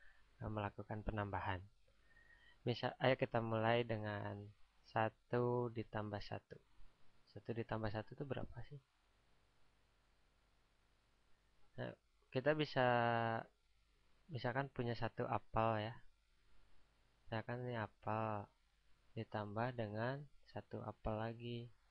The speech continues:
Jadi ada berapa apel? Tinggal dihitung aja kan, satu, dua. Berarti satu tambah satu, dua. Gimana kalau misalkan empat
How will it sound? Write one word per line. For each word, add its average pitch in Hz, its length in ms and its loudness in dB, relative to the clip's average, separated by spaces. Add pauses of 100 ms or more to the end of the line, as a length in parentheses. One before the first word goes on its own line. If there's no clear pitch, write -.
(840)
Jadi 117 240 2
ada 139 160 2
berapa 113 320 4
apel? 101 240 -4 (560)
Tinggal 107 240 -4
dihitung 110 240 -2
aja 120 160 -4
kan, 123 240 -6
satu, 123 400 -8
dua. 120 320 -4 (320)
Berarti - 240 -8
satu 117 240 -4
tambah 107 240 -8
satu, 107 320 -6 (760)
dua. - 280 -14 (960)
Gimana 120 240 6
kalau 131 300 6
misalkan 120 1000 2
empat 120 840 2